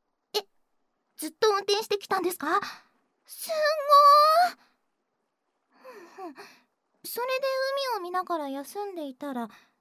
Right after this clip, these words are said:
うちが大声で叫び出したのでびっくりしたと。あ、<laughs> あ、おやすみのとこ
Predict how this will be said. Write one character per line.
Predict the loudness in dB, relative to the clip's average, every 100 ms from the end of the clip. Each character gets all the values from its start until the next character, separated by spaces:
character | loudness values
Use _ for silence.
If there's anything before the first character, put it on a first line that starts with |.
| _ _ _
う | -12
ち | -10 -8
が | -4 -2
大 | 0 0 2 0
声 | -2
で | -6
叫 | -12 -10
び | -6 -4
出 | -4
し | -4
た | -10
の | -8
で | -12 -12
び | -12
っ | -14 _ _
く | -12
り | -4 -4
し | -4
た | -10 -18
と。 | -18 _ _ _ _ _ _ _ -12 -10 -10 -14 -18 _ _ _ _ _ _ _ _ _ _ -12
あ、 |
<laughs> |
あ、 |
お |
や | -12 _ _ _ _ _ _ _ _ -12 -10 -10 -12 -2 0 2 0 0 -4 -8 -12 -12 -12 -14 -16 -14 -6 -4 -4 -4 -2 -2 -2 -4
す | -4
み | -4
の | -4
と | -2
こ | -2